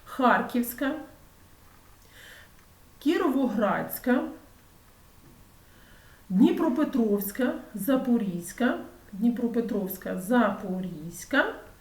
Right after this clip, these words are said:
та Миколаївська області.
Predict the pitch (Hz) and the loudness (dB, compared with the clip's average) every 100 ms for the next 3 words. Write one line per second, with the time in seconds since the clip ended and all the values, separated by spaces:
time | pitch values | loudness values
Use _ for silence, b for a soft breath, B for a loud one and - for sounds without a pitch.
0 | b b b b - 277 - - - - | b b b b 0 2 2 -2 -6 4
1 | 240 240 233 226 220 247 302 - 285 262 | 4 4 0 2 2 2 0 -4 -8 -8
2 | 247 - 220 185 - 170 - - - | -10 -8 -4 -4 -4 -8 -10 -16 -16